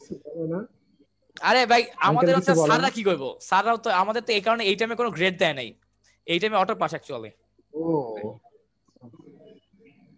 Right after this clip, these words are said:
Speaker 2: মানে এরকম আর কি,
Speaker 1: হ্যাঁ,
Speaker 2: আমাদের
Speaker 1: তাহলে
Speaker 2: এবার
Speaker 1: চাকরি
Speaker 2: অটো পাস
Speaker 1: পাবা?
Speaker 2: বলতে চল্লিশ পার্সেন্টের বেশি পেলে পাস, এর চেয়ে কম পেলে ফেল, মানে কোনো গ্রেড দিবে না, এ প্লাস, এ, এরকম কোনো গ্রেড দিবে না। এই
Speaker 1: সিজিপিএ
Speaker 2: টার্মে।
Speaker 1: নাই তাইলে?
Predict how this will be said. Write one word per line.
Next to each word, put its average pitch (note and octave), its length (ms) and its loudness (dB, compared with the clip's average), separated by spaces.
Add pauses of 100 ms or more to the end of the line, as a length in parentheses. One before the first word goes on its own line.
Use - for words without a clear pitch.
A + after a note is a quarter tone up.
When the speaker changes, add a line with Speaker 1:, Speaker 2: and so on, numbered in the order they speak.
(340)
Speaker 2:
মানে A3 140 4
এরকম C4 240 2
আর A#3+ 80 4
কি, F#3 40 -2
Speaker 1:
হ্যাঁ, G#3 100 2
Speaker 2:
আমাদের C3+ 160 2
Speaker 1:
তাহলে D#3 140 4
Speaker 2:
এবার D#3+ 180 4
Speaker 1:
চাকরি F3 140 2
Speaker 2:
অটো F#3 180 4
পাস - 180 4
Speaker 1:
পাবা? D#3+ 140 6
Speaker 2:
বলতে C4 180 2
চল্লিশ A3 380 -2
পার্সেন্টের A#3+ 380 0
বেশি G#3+ 240 -2
পেলে A#3+ 220 0
পাস, C4 460 2
এর F#3+ 180 -4
চেয়ে A#3 120 -4
কম A3 180 2
পেলে A3+ 160 2
ফেল, G#3 200 -2
মানে F#3 140 -4
কোনো A#3 160 -4
গ্রেড G3 300 0
দিবে E3+ 200 -4
না, C3+ 140 -4
এ D#3 140 -2
প্লাস, D#3 360 0
এ, D3+ 240 -2
এরকম D3+ 180 -4
কোনো D3+ 120 -10
গ্রেড C#3 220 -6
দিবে A#2 140 -12
না। A2+ 80 -14
এই - 960 -20
Speaker 1:
সিজিপিএ E3+ 260 4
Speaker 2:
টার্মে। G3 160 4
Speaker 1:
নাই F#3 220 4
তাইলে? F#3+ 240 4